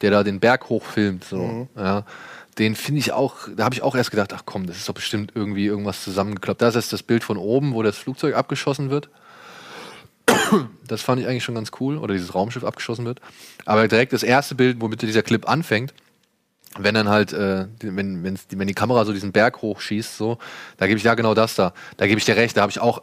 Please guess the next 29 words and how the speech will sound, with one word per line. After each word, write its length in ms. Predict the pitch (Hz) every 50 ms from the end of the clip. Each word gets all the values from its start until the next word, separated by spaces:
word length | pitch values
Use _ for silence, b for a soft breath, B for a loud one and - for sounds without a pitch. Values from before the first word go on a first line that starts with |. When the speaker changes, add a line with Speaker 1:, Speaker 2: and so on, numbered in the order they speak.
| _ -
Speaker 1:
im 140 | - 101 90
ersten 400 | - 107 120 156 170 - - -
Moment 300 | 147 139 131 127 127 127
gedacht, 360 | - 107 117 117 113 - - -
ach 140 | 67 - _
komm, 200 | - - 90 92 90
das 100 | 82 85
ist 120 | - -
doch 40 | 92
bestimmt 280 | 85 - - 98 95 92
irgendwie 260 | 98 92 90 87 85 85
ein 140 | 82 -
Computerspiel 720 | - - - - - 110 101 - - - - 90 87 87 87
oder 120 | 87 90
irgendwie 380 | 87 85 95 98 95 95 95 92
Speaker 2:
Mhm. 80 | 90 78
Speaker 1:
aus 140 | 78 - -
einem 120 | 95 82
anderen 240 | 80 95 104 101 98
Film 320 | - - 101 95 95 95
genommen 340 | 98 95 92 90 90 90 87
oder 180 | 87 87 90 87
so. 160 | 87 90 90
Es 180 | 87 - -
wirkte 280 | 104 113 117 - - 107
nicht 400 | 107 113 127 131 - - - -
wirklich, 500 | 117 110 - - 110 110 107 - - - B B B B B B B B B B B B B B - -
ähm, 560 | 117 107 107 104 101 98 98 95 92 87 - _ _ _ _ _ _ _
echt, 420 | - 107 98 - - - - -